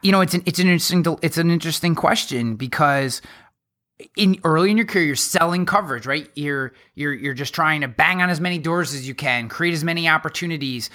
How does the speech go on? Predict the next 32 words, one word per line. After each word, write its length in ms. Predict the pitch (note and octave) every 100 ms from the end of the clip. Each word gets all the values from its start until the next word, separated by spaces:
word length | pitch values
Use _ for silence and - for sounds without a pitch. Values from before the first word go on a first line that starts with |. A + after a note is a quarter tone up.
| - -
You're 100 | C#3+
picking 320 | - F#3 F#3+
up 160 | F3+ F3+
the 60 | F3
phone, 520 | - F#3 F3 D3+ C#3
you're 120 | C#3+
writing 360 | C3+ E3+ F3 E3+
whatever 300 | E3+ E3 E3
comes 320 | E3+ D#3+ D3
in. 240 | F3 D3+
You 40 | C#3+
know, 80 |
look 160 | D3 D#3+
at 80 | D3
Justin 360 | F3 E3+ D#3+
Waters, 400 | D3+ E3 E3 C#3
the 60 | C3+
case 220 | - D#3+
study 240 | - D3 C3+
that 120 | C3
we 80 | C3+
wrote 380 | C3 C3+ B2+ -
from 100 | C3+
trust 240 | D3 -
choice 160 | D3 C3
dot 160 | C3+
com, 260 | F3+ F3+ C#3
right? 160 | C#3+
This 120 | D#3+ -
guy's 220 | D3+ D3
killing 420 | - G#3 A3 C#3
it 180 | C#3+